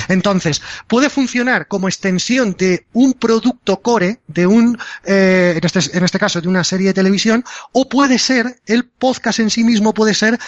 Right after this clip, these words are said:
el producto central de esa narrativa transmedia, que es precisamente la perspectiva que nosotros hemos utilizado en esta investigación, como,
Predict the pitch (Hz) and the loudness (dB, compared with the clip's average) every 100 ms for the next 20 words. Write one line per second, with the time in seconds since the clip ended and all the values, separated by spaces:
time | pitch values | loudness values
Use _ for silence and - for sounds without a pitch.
0 | - - 220 - 196 240 - 208 185 165 | -18 -4 -2 0 -2 -2 -2 -4 -4 -4
1 | 156 202 208 220 - _ 156 202 - 208 | -2 -2 0 -4 -8 _ -4 -2 0 -2
2 | 196 165 185 180 165 143 143 147 143 131 | -2 -4 -4 -4 -4 -6 -4 -4 -4 -6
3 | 113 226 226 233 - - - - 175 196 | -2 0 2 0 -2 -12 -14 -6 -4 -2
4 | 190 202 202 180 190 185 196 - 202 190 | 0 -2 0 -2 -2 -4 -6 -6 -4 0
5 | 185 - 185 180 190 175 165 175 165 170 | 0 0 0 0 -2 -4 0 -2 -2 0
6 | 170 - 196 185 202 - - 175 175 190 | 0 2 2 2 0 -8 -2 -2 0 0
7 | 180 151 175 156 - 175 143 - 214 208 | 0 -2 -4 -4 -2 -2 -2 0 2 2
8 | 226 | 0